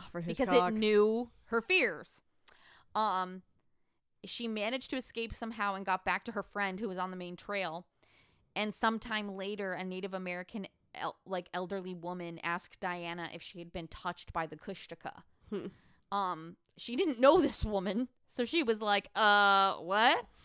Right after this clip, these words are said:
Speaker 2: Um, this woman told Diana that she had a very strong soul because she had escaped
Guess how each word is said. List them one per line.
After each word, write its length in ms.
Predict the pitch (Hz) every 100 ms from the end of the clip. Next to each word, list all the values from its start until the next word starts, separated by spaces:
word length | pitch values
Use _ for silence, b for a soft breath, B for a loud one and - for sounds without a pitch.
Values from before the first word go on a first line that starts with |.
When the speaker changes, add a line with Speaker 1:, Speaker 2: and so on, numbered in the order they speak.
| b b b b b b -
Speaker 2:
Um, 340 | 208 208 196 -
this 180 | 202 -
woman 260 | 226 220
told 300 | 220 247 247
Diana 380 | 226 226 214 214
that 140 | 202 190
she 100 | 233
had 60 |
a 40 | 202
very 360 | 196 196 202
strong 480 | 240 - 214 196 196
soul 440 | 196 - 202 190 180
because 240 | 180 190
she 80 | -
had 80 | 180
escaped 600 | 180 - 190 180 -